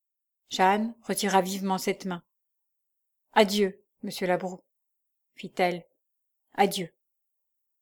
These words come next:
Et elle s'élança dehors sans qu'il fût possible à Lucien de la retenir. « Pauvre Lucie », murmura-t-il en se laissant tomber sur un fauteuil. « Pauvre enfant bien-aimée,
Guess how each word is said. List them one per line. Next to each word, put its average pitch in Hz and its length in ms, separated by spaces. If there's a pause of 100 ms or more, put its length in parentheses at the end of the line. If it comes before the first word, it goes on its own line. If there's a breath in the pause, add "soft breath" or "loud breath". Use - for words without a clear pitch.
(140)
Et 196 60
elle 190 60
s'élança 220 460
dehors 214 420
sans 254 180
qu'il 240 160
fût 220 120
possible 220 400
à 208 60
Lucien 196 360
de 185 100
la 175 120
retenir. « 170 480 (1800)
Pauvre 190 360
Lucie », 185 440 (540)
murmura-t-il 175 580
en 175 80
se 180 120
laissant 175 280
tomber 185 300
sur 185 160
un 180 60
fauteuil. « 175 540 (800)
Pauvre 247 300
enfant 214 380
bien-aimée, 202 680